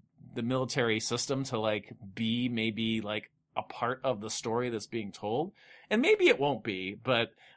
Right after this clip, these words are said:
I, uh, I need laughs, but I also need, uh, something, something to, to, to kinda ground it all in.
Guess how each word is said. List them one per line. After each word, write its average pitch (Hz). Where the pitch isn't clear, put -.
I, 123
uh, 120
I 135
need 156
laughs, 147
but 127
I 120
also 120
need, 117
uh, 107
something, 143
something 165
to, 107
to, 101
to 123
kinda 113
ground 104
it 98
all 95
in. 90